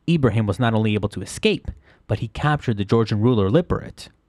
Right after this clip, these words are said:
though Tugro later had the Georgian released unharmed. The Seljuks were very gracious with captured rulers. Uh, that's foreshadowing, by the way. Anyway, Monomachos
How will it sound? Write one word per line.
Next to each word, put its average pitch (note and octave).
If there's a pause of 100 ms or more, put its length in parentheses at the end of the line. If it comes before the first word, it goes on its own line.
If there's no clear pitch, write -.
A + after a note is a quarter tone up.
(560)
though A#2
Tugro A2+
later G2+
had G2+
the G2+
Georgian G#2
released G#2+
unharmed. E2+ (760)
The C3
Seljuks G3
were F3+
very G3
gracious A#2+
with F#2+
captured G#2
rulers. G2+ (580)
Uh, F2+ (320)
that's G2+
foreshadowing, F#2+
by F2
the F#2
way. F#2+ (1200)
Anyway, A3+ (500)
Monomachos G3+